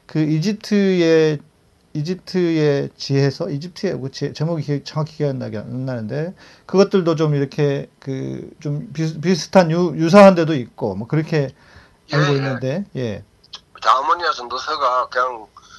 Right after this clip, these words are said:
Speaker 2: 땅에서 푹 오른 게 아니고
Speaker 1: 네,
Speaker 2: 주류
Speaker 1: 네.
Speaker 2: 문화와의 교류 가운데서
Speaker 1: 네.
Speaker 2: 특히 이제 그 유대인들이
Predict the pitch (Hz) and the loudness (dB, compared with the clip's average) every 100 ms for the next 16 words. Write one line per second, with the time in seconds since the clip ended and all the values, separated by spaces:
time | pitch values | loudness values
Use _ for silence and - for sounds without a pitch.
0 | - - 139 165 156 127 - - _ - | -20 -2 -2 -2 -6 -10 -14 -18 _ -12
1 | 151 156 147 131 123 101 120 113 117 139 | -6 -6 -6 -6 -6 -8 -10 -6 -2 -2
2 | 110 92 95 139 156 151 147 135 131 123 | -4 -8 -8 -2 0 2 0 0 -4 -8
3 | _ _ - 113 120 135 139 135 110 - | _ _ -14 -10 -4 -2 -2 -6 -12 -8
4 | 80 85 - _ 123 117 98 - - - | -8 -8 -12 _ -8 -8 -10 -16 -18 -20
5 | - _ - - 113 110 110 107 101 92 | -20 _ -18 -16 -16 -16 -14 -12 -12 -14
6 | _ _ _ _ _ - 101 98 95 101 | _ _ _ _ _ -18 -16 -16 -18 -20
7 | 110 123 127 117 110 101 | -16 -16 -14 -18 -18 -20